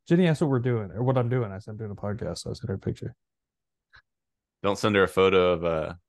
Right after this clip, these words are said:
Speaker 2: the women you have in the room next to you. She's not gonna like that.
Speaker 1: There's three of them in my house right now.
Speaker 2: Mm.
Speaker 1: Two of them I made.
Speaker 2: <laughs> There you go. Uh,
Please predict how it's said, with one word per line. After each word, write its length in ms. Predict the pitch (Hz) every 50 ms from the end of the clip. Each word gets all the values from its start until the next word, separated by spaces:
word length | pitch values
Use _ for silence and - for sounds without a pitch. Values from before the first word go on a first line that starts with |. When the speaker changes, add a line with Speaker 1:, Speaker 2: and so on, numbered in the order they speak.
| _ _
Speaker 2:
the 80 | 85
women 260 | 85 92 95 92 80
you 120 | 80 80 80
have 160 | 78 80 78
in 220 | 78 78 80 - - _
the 80 | 78 80
room 160 | 85 85 82
next 220 | 82 87 87 - -
to 80 | - -
you. 100 | - 90 - _ _ _ _ _ _
She's 160 | _ - -
not 100 | 87 85
gonna 140 | 80 76 71
like 180 | 80 78 78 -
that. 300 | 87 85 69 - - - _ _ _ _ _ _ _ _ _ _ _ _
Speaker 1:
There's 200 | - 123 - -
three 220 | - 120 117 117 110
of 60 | 104
them 120 | 104 104
in 80 | 107 107
my 80 | 107
house 240 | 107 107 110 110 -
right 100 | 110 107
now. 220 | 113 113 117 120 - _ _ _ _ _ -
Speaker 2:
Mm. 380 | 95 117 120 120 117 110 104 98
Speaker 1:
Two 160 | 131 131 127
of 140 | 127 123 120
them 120 | 120 120
I 100 | 117 113
made. 340 | 110 113 113 110 107 101 - - - - _ _ _ _ _ _ _ _ _ _ _ _ _ _ _ _
Speaker 2:
<laughs> 80 | - - - - - 139 117 - - -
There 160 | - 101 - 92
you 80 | 78
go. 120 | 78 78 - - _ - - - _ _ _ _ _ _ _ _ _ _ _ _ _
Uh, 100 | - 71